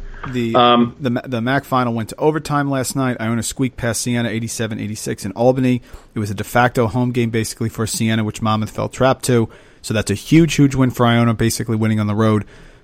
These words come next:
Speaker 1: Uh, what else can we ask for from March? Gus, let's talk about the players.
Speaker 2: First player we're gonna hit up, Jordan Washington. He had a double-double in the finals. He went for twenty-one and ten in just twenty-six minutes. Six eight, skilled senior,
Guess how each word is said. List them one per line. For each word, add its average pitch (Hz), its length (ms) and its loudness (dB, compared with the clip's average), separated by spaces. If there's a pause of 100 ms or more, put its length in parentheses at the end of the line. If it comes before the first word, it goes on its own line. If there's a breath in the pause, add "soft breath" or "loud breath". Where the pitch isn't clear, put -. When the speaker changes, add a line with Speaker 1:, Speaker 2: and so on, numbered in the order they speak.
(100)
Speaker 1:
Uh, 110 340 -2
what 127 200 4
else 143 160 4
can 120 140 0
we 120 100 0
ask 120 240 -2
for 123 180 -2
from 117 160 -4
March? 113 440 -4
Gus, 127 400 2
let's 117 140 -2
talk 127 140 0
about 117 120 -4
the - 40 -20
players. 139 360 -8 (200)
Speaker 2:
First 135 300 2
player 131 240 6
we're 123 60 2
gonna 120 120 0
hit 120 200 -2
up, - 340 -2
Jordan 110 480 -2 (140)
Washington. - 640 -10 (180)
He - 140 -6
had 107 60 -2
a 101 60 -2
double-double 135 600 4
in 143 60 0
the 143 80 -6
finals. 95 580 -6 (120)
He 110 120 -8
went 107 180 -4
for 101 120 -8
twenty-one 117 600 2
and 101 120 -2
ten 110 300 0
in 101 160 -6
just 95 220 -4
twenty-six 107 580 0
minutes. 127 460 2 (640 soft breath)
Six - 580 2
eight, 131 320 2 (300)
skilled 156 680 4
senior, 104 600 -2